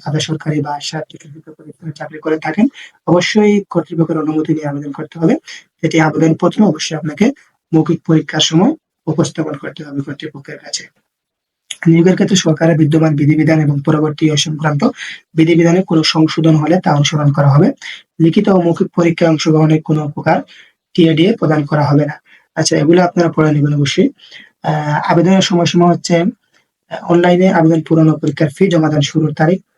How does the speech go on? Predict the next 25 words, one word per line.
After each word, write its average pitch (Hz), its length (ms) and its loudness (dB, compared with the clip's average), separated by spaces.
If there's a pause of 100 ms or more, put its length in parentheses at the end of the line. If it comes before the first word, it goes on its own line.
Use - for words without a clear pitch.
(240)
গত 156 240 0
দশ 160 540 0
চার 165 200 0
দুই 160 100 2
হাজার 156 200 0
পঁচিশ 180 320 0 (200)
তারিখ 175 260 -2
সকাল 160 300 -2
দশটা 151 300 -6
থেকে 165 160 0
শুরু 156 280 0
হয়েছে। 165 260 0 (720)
আগামী 185 300 0
মাসের, 214 380 0 (420)
আহ, 160 200 2
সরি, 156 260 -2 (120)
এই 180 140 2
মাসের 196 340 2 (160)
ত্রিশ - 300 2
চার 190 200 0
দুই 165 120 0
হাজার 160 200 0 (100)
পঁচিশ 160 240 -4
তারিখ 190 300 -4
বিকাল 147 220 -2